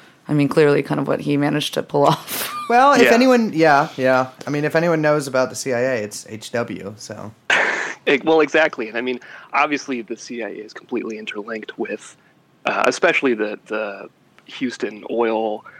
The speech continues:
Speaker 1: Mm.
Speaker 3: financial elite that H W, uh, is a, a key member of. Once Casey came in, um, he really started to,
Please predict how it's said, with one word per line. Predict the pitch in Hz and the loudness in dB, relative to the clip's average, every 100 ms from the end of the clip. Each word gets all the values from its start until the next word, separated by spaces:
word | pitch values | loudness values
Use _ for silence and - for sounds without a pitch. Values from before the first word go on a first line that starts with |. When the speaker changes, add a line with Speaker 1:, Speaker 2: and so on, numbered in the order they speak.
| - | -6
Speaker 1:
Mm. | 165 165 143 | 0 0 0
Speaker 3:
financial | 113 117 113 107 | 0 0 2 0
elite | 104 110 98 - | 0 -2 -6 -6
that | - 107 | -2 -2
H | 110 - | -2 -6
W, | 107 110 104 104 - | -8 -10 -10 -12 -10
uh, | - - - - | -8 -8 -10 -8
is | 104 | -6
a, | 107 - - | -6 -6 -6
a | 127 | -6
key | - 117 | -2 -2
member | 110 107 104 | -2 -2 -4
of. | - 98 - - - - - | -4 -6 -8 -12 -14 -20 -6
Once | - 127 | -4 -2
Casey | - 127 127 | 0 -2 -2
came | 113 107 104 | -6 -6 -8
in, | 104 101 98 - - | -8 -12 -18 -14 -6
um, | 107 101 98 101 - | -4 -4 -8 -16 -20
he | - - | -6 -2
really | 120 135 139 127 | 0 4 4 4
started | 113 - 110 104 | 2 -2 -2 -2
to, | - 104 | -6 -8